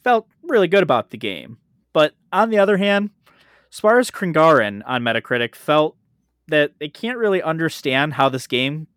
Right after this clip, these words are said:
can get such good reviews. First of all, the story is very uninteresting, so they found themselves clicking it away just to get to the puzzles.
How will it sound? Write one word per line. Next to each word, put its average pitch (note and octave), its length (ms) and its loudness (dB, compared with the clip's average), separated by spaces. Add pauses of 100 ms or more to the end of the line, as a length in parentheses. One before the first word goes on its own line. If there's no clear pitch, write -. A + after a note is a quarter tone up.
can - 200 -10
get - 180 -4
such - 500 -4
good C3 160 -2
reviews. G2+ 640 -10 (720)
First A3 260 -4
of B3 80 0
all, A#3 280 2 (360)
the D3 80 -8
story G3 400 0
is C#3+ 100 -4
very C3 380 0
uninteresting, C#3+ 760 -4 (560)
so - 140 -4
they E3+ 60 0
found A#3+ 220 2
themselves G3+ 460 -2
clicking F#3+ 480 -4
it G3+ 160 0
away C#3+ 380 2
just B2+ 320 -6
to D3 100 -2
get C3+ 140 -2
to C#3 80 -4
the B2 60 -4
puzzles. G2 600 -8